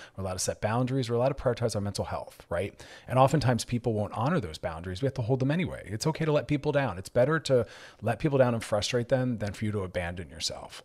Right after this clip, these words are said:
Always, always come back to yourself. And so just let it be. If you're sleeping more, cool. If you're sleeping less, cool. Don't, don't make a lot out of it right now. This is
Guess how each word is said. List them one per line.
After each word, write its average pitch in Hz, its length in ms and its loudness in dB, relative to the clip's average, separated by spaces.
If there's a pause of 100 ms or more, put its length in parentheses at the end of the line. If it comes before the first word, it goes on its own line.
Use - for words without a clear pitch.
Always, 87 580 -4
always 117 160 0
come 123 140 0
back 95 160 0
to - 80 -8
yourself. - 360 -8 (440)
And 135 140 2
so 151 200 4
just 156 220 -2
let 180 120 6
it 175 100 -2
be. 202 100 -2
If 147 100 -2
you're 107 80 -4
sleeping 160 340 0
more, 160 180 2
cool. - 260 0
If - 80 -4
you're 107 60 -4
sleeping 139 380 -2
less, 143 180 0
cool. 101 460 -2
Don't, 131 220 4 (120)
don't 139 200 6
make 151 180 -2
a 151 60 -2
lot 131 300 0
out 127 140 4
of 107 80 4
it 90 100 -2
right 85 180 -6
now. 82 160 -10
This 95 220 0
is 135 200 -2